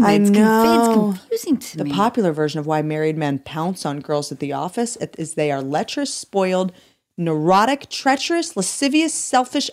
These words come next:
Speaker 1: undisciplined, lustful, and immoral. I think they do it because they enjoy it.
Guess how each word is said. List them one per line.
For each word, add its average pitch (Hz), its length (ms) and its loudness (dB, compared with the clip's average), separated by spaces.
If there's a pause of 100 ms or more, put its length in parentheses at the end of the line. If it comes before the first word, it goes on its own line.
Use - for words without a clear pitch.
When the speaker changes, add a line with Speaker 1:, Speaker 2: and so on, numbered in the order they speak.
Speaker 1:
undisciplined, 302 1000 -2
lustful, 392 840 -4
and 339 320 -2 (100)
immoral. 269 720 2 (320)
I 233 120 4
think 190 260 -4
they 147 100 -2
do 151 140 -2
it 147 100 -2
because 156 260 -10
they 160 120 -6
enjoy 151 360 -4
it. - 180 -14